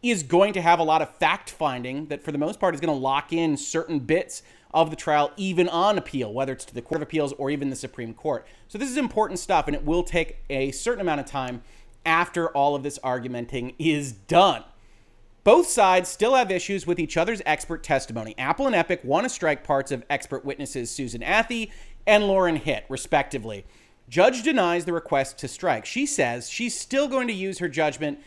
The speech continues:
to decide how to weigh each expert's testimony. And that's what we talked about and what very well might be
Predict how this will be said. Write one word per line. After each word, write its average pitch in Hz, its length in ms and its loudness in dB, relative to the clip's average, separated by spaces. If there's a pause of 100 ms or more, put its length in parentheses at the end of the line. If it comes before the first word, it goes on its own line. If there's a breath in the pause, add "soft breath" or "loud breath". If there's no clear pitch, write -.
(180 loud breath)
to - 80 -6
decide 160 480 2
how 175 220 2
to 214 80 0
weigh 151 360 0
each 147 240 -10
expert's 139 400 -6
testimony. 127 440 -4
And 139 100 -2
that's 185 260 -2
what 240 160 -4
we 196 140 -6
talked 175 400 0
about 156 320 4
and 151 100 2
what 160 200 0
very 165 240 4
well 160 180 4
might 143 480 -2
be 151 340 0